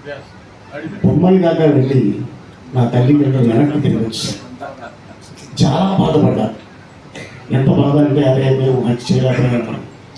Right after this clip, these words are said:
అని. "మీరేం బాధపడకండి" అని చెప్పి నేను వాళ్ళని ముంబై హాజీ అలీ దర్గా తీసుకెళ్ళా. ఆ తర్వాత ఢిల్లీలో ఉన్న నిజాముద్దీన్ దర్గా తీసుకెళ్ళి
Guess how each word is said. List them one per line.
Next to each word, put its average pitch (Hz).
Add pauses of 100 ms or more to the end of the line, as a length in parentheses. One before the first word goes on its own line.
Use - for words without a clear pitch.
అని. 185 (1400)
"మీరేం 120
బాధపడకండి" 127
అని 117
చెప్పి - (360)
నేను 131
వాళ్ళని 120 (880)
ముంబై 135 (1200)
హాజీ 135
అలీ 127 (240)
దర్గా 117
తీసుకెళ్ళా. 110 (1000)
ఆ 117
తర్వాత 131 (1500)
ఢిల్లీలో 165
ఉన్న 139 (400)
నిజాముద్దీన్ 135
దర్గా 123
తీసుకెళ్ళి 113